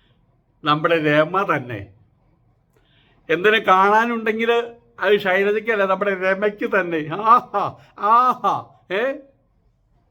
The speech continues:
സൂപ്പർ ക്ലാസ്. അങ്ങനെ പറഞ്ഞിരുന്നെങ്കിൽ, ഹേ കെ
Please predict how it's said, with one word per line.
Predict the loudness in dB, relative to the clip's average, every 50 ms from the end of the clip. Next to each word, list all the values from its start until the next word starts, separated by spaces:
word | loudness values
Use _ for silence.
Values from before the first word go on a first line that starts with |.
| _ _ _ _ _ _ _ _ _ _ _ _ _ _ _ _ _ _ _ _ _ _ _ _ _ _ _ _ _ _ _ _ _ _ _ _ _ _ _ _ _ -6
സൂപ്പർ | 0 2 4 4 4 2 0 0 0 0 -2 -4 -6 -2
ക്ലാസ്. | 0 2 2 2 0 -4 -10 -18 -20 -20 _ _ _ _ _ _ _ _ _ _ _ _ _ _ _ _ _ _ -2
അങ്ങനെ | 0 0 0 0 0 0 0 0
പറഞ്ഞിരുന്നെങ്കിൽ, | -2 0 0 -2 -4 -2 -2 -4 -2 0 0 0 2 0 0 -2 -6 -12 -20 _ _ _ _ _ _ _ _ _ _ _ 0
ഹേ | 2 4 4 2 0 -2 -2
കെ | 0 0